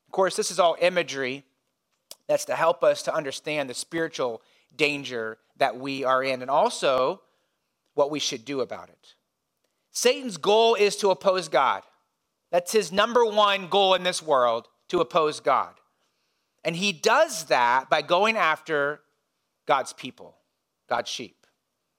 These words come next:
He also does that by going after people in this world and blinding them to the truth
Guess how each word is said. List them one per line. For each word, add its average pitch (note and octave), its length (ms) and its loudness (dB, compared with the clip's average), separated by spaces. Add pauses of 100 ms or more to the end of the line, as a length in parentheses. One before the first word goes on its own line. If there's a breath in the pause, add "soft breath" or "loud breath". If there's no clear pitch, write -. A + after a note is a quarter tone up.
(120)
He C#3 80 -8
also F#3+ 240 0
does C#3+ 220 0
that D#3 180 2
by D3+ 140 0
going D#3+ 260 2
after E3 340 2
people F3 380 -2
in D#3+ 60 -2
this D3+ 160 -8
world C3+ 320 0
and B2 120 -8
blinding C#3 440 -2
them A#2+ 180 -8
to B2 300 -12
the A#2 80 -18
truth - 460 -12